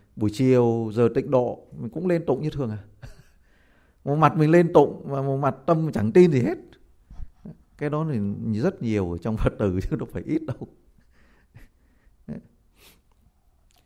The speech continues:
Thành ra như vậy á, thì đâm ra là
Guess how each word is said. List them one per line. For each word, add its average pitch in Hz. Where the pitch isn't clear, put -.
Thành 127
ra 165
như 180
vậy 143
á, 202
thì 143
đâm 151
ra 175
là 131